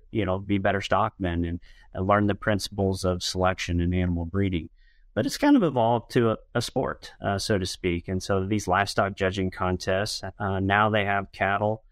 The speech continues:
pigs, sheep, and meat goats. And they would have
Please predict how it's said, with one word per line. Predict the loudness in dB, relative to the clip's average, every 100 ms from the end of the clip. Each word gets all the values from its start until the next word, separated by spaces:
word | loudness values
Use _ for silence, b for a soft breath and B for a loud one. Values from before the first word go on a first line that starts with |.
| -20 -6 0
pigs, | 2 2 -2 -8
sheep, | -4 2 2 2
and | 0 2
meat | 2 2
goats. | 2 2 0 -10 -14 -10
And | -4 -2 0
they |
would | -2 0
have | 2 2